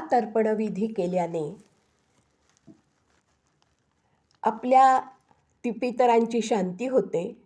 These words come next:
आता सर्व पितृ अमावस्या जवळ आलेली आहे. सर्व पितृ अमावस्येला हा तर्पणविधी आपण जरूर करावा. घरातल्या पुरुषांना जमले नाही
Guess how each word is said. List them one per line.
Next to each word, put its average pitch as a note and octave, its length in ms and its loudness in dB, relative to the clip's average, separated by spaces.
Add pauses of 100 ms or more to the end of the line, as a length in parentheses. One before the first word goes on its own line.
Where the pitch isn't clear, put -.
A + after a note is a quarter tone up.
(640)
आता A#3 420 2
सर्व B3+ 380 2
पितृ C4 360 -2
अमावस्या A3 500 2
जवळ G#3 340 2
आलेली F3+ 420 -4
आहे. E3+ 380 -8 (760)
सर्व C4+ 280 4
पितृ A#3 360 2
अमावस्येला G3 800 -2 (420)
हा C4 260 4 (100)
तर्पणविधी G3 1000 -2 (220)
आपण A3 360 2
जरूर G#3 360 4
करावा. F3 560 -2 (680)
घरातल्या B3+ 500 2
पुरुषांना A3 600 0
जमले G3 380 -2
नाही F3+ 400 -6